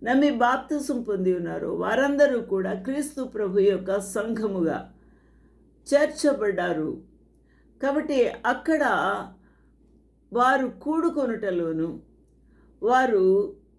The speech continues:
దేవుని యొక్క వాక్యము వినుటలోను, ఏకముగా ఏకగ్రీవముగా ప్రార్థించుటలోను ఎడతెగక ఉన్నారు. అందువల్ల సహవాసమందును రొట్టె విరుచుట యందును ప్రభు యొక్క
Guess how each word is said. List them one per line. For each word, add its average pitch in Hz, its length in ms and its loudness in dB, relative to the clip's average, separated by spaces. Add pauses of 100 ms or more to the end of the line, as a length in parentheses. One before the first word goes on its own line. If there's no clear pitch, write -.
(220)
దేవుని 254 340 4
యొక్క 240 200 -2
వాక్యము 226 600 -2
వినుటలోను, 202 840 -2 (560)
ఏకముగా 247 840 2
ఏకగ్రీవముగా 214 920 -2
ప్రార్థించుటలోను 214 1200 0 (240)
ఎడతెగక 226 600 -2
ఉన్నారు. 160 540 -2 (840)
అందువల్ల 262 800 2 (340)
సహవాసమందును 247 1160 0 (300)
రొట్టె 254 580 2
విరుచుట 220 520 -4
యందును 165 480 -4 (320)
ప్రభు 220 240 -2
యొక్క 240 340 0